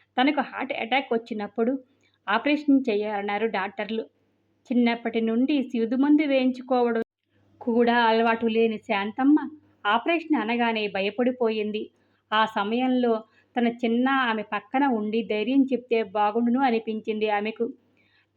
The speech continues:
తను మాట్లాడలేని స్థితిలో ఉండడంతో ఆమె ఇరుగు పొరుగు వారు ఈ విషయం చిన్నాకి ఫోన్ చేసి చెప్తే, తనకు ముఖ్యమైన పనులున్నాయని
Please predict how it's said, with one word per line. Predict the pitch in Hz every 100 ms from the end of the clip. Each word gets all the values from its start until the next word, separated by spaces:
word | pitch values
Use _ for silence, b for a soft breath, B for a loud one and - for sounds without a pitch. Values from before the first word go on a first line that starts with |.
| 269
తను | 277
మాట్లాడలేని | 208 196 208 220 226 226 233
స్థితిలో | 240 240 - 254 254
ఉండడంతో | 240 240 262 254 294 294 b b b _ _ _ _ _ _
ఆమె | 254 269 262
ఇరుగు | 208 214 247
పొరుగు | 277 262 226 220
వారు | 202 233
ఈ | 285 262 247 208
విషయం | 214 - 269 240 233
చిన్నాకి | 208 220 254 254
ఫోన్ | - 220 220 220
చేసి | 208 202 -
చెప్తే, | 220 - 226 226 b b b 269
తనకు | 277 285
ముఖ్యమైన | 226 202 - 247 240 302
పనులున్నాయని | 311 240 226 220 220 208 208 208